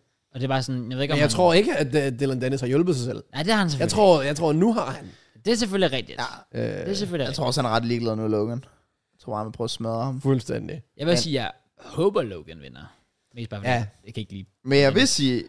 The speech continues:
Speaker 3: Dylan der, han er, han er vokset meget på mig. Jeg synes egentlig, han er ret cool.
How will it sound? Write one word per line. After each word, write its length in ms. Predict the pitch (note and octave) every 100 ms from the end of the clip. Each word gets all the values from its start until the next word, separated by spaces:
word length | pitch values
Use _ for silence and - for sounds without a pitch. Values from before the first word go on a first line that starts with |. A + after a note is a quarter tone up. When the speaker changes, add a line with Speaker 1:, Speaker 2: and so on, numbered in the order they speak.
| - C#3 C#3 C3+ C3+
Speaker 3:
Dylan 400 | E3 E3+ D3+ G2
der, 140 | G2+
han 260 | G#2 B2 A#2+
er, 200 | A2+ A2+
han 160 | B2+
er 40 | B2
vokset 300 | D#3+ F#3 C3+
meget 200 | G2+ B2+
på 80 | A2
mig. 180 | E2+ B2+
Jeg 120 | - C#3+
synes 260 | D#3 -
egentlig, 220 | D#3 B2+
han 100 | C3
er 40 | A2
ret 120 | C3+
cool. 280 | - C3 C3+